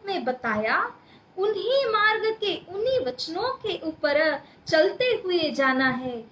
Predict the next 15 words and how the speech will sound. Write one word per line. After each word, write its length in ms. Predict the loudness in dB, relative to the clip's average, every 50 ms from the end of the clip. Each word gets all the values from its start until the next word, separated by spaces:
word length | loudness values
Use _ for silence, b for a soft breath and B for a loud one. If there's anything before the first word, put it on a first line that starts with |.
| _ _ -16 -10
जो 320 | -4 0 2 2 2 2
वे 120 | 2 0 -2
इस 320 | -2 -4 -4 -2 -2 -2
वाणी 560 | -2 0 0 2 2 4 4 2 0 -2 -4
में 180 | -6 -6 -6 -6
हमको 420 | -6 -6 -10 -8 -2 0 2 2
बता 480 | 2 0 -2 -2 0 0 0 2 2 2
रहे 220 | 0 0 0 -2
हैं, 220 | -2 0 0 0 0
मार्गदर्शन 1040 | 0 0 0 0 2 0 0 0 -2 -2 0 -2 -2 -2 -2 -4 -4 -4 -6 -6 -6 -4
कर 120 | -4 -2
रहे 240 | -2 0 0 0 -2
हैं। 420 | -2 -6 -8 -10 -12 -14 -16 -20 _ _ _ _ _ _ _ _ _ _ _ _ _ b b b b b b b b b b b _ _ _ _ 2
"प्रगट 600 | 4 6 6 6 6 4 2 2 0 0 0 0
मैं 400 | 0 0 0 0 0 0 -2 -4